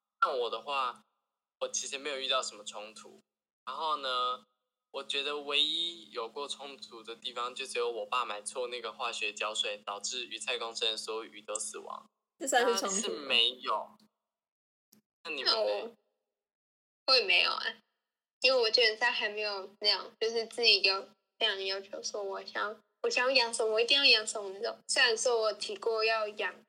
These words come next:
Speaker 3: 仓鼠吧，还是黄金鼠，我忘记了，但是那时候我们家有猫，所以根本养不成。对，嗯。
Speaker 2: 看来就只有我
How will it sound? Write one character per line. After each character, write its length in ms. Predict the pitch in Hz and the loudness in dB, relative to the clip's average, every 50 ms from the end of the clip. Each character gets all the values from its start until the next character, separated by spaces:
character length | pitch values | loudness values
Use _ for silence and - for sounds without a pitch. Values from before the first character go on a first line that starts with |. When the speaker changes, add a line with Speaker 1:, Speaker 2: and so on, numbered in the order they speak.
| _ - | _ 0
Speaker 3:
仓 260 | - 285 277 277 285 | 0 2 2 0 0
鼠 320 | 277 - - 262 220 196 196 | 0 2 4 4 4 4 2
吧， 300 | - - - - - - - - | 0 -2 -2 -2 -4 -8 -6 -4
还 120 | - 226 | 0 0
是 100 | 233 240 | 2 0
黄 200 | 233 220 208 196 | 0 -4 -6 -4
金 160 | 202 208 214 | -2 -2 -2
鼠， 200 | 208 - - 196 | 0 0 0 0
我 60 | 185 | 0
忘 260 | 185 190 190 196 196 214 | 0 -2 -2 -4 -4 -2
记 140 | - 202 | 0 0
了， 40 | 196 220 | 2 4
但 100 | 240 277 | 4 4
是 60 | 302 | 6
那 140 | 311 320 320 | 6 4 4
时 100 | - 277 | 4 2
候 100 | 247 233 | 2 2
我 40 | |
们 140 | 214 208 214 | 0 0 0
家 180 | - 240 233 214 | 0 0 0 0
有 60 | 196 | 0
猫， 240 | 202 196 202 202 208 | -4 -8 -8 -4 -4
所 140 | - 214 196 | -2 -2 -2
以 40 | 196 | -4
根 140 | - 208 208 | -4 -4 -4
本 80 | 196 | -4
养 120 | 196 185 - | -6 -8 -10
不 100 | _ - 196 | _ -12 -10
成。 200 | - - 220 214 - _ _ _ _ | -10 -10 -10 -12 -14 _ _ _ _
对， 220 | - - - - - _ _ _ _ _ _ _ _ _ _ _ _ _ | 0 0 0 0 -8 _ _ _ _ _ _ _ _ _ _ _ _ _
嗯。 200 | - 285 254 - - _ _ _ _ _ _ _ _ _ | 0 0 0 -2 -6 _ _ _ _ _ _ _ _ _
Speaker 2:
看 140 | - 349 269 | -2 0 0
来 140 | 240 220 214 | 2 0 -2
就 160 | 208 240 262 | -2 -4 -6
只 180 | 226 - - 220 | -4 -2 0 2
有 220 | 214 202 202 208 | 4 4 4 4
我 360 | 214 208 196 - 110 - - | 4 2 2 0 -4 -4 -6